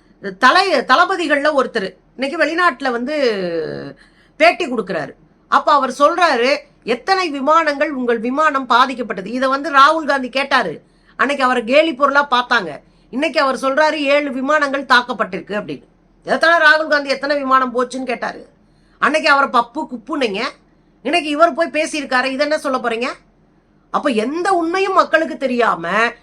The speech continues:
நான் சொல்றதை மட்டும்தான் நீ கேட்கணும் அப்படின்ற ஒரு இடத்துல பாஜக நிற்பது அரசியல்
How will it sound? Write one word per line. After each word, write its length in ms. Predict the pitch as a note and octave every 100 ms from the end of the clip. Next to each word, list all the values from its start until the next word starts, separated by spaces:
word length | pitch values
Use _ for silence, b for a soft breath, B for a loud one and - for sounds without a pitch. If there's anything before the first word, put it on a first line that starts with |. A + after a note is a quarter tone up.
| _
நான் 260 | F3+ A3+ C4
சொல்றதை 320 | D4+ F4 F#4 E4
மட்டும்தான் 340 | C4 D4 E4+
நீ 160 | D#4 -
கேட்கணும் 460 | G3 G#3+ C#4 C#4+ C4
அப்படின்ற 280 | A#3+ B3 A3
ஒரு 180 | F#3+
இடத்துல 440 | F#3+ G3+ F#3+ G3+ A#3 b b _
பாஜக 580 | A3+ C#4 C#4 C4+ B3+ G3+
நிற்பது 560 | G3+ G#3 A3 G3 F#3+
அரசியல் 640 | - F3+ B3+ C4+ B3+ A#3